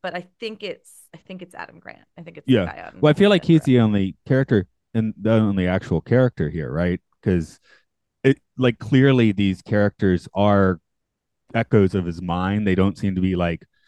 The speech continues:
Speaker 2: sentient dream characters, if that is or not possible. Like, it's just his subconscious that he's looking at. So he,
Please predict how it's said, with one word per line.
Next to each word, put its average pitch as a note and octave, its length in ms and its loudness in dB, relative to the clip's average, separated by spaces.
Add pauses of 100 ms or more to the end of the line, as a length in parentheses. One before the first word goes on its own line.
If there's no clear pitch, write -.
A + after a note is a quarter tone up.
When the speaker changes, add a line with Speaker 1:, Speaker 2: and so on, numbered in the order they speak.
(340)
Speaker 2:
sentient A#2 720 0
dream G2+ 280 0
characters, A2 520 -2
if F#2+ 100 -6
that F#2 180 -2
is F2+ 180 -2
or D#2+ 240 -4 (160)
not F2 280 -6
possible. F2 500 -8
Like, E2+ 280 -6
it's - 280 -10
just A2+ 380 0 (340)
his G2 220 -2
subconscious F#2 800 -6
that F2 160 -6
he's D#2 220 -10
looking F2+ 280 -4
at. D2 160 -16
So F2+ 140 -4
he, F2 220 -6